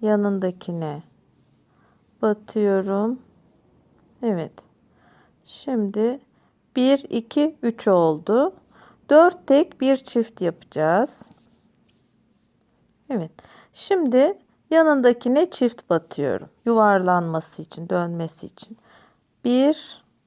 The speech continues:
aynı deliğe bakın. İki battım.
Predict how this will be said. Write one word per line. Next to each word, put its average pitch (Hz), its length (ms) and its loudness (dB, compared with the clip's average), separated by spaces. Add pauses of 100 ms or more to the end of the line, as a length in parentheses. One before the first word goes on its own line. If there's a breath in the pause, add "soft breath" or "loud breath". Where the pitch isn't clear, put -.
(960)
aynı 294 440 4
deliğe 185 480 2
bakın. 208 600 -2 (2750)
İki 190 320 -8
battım. - 440 -8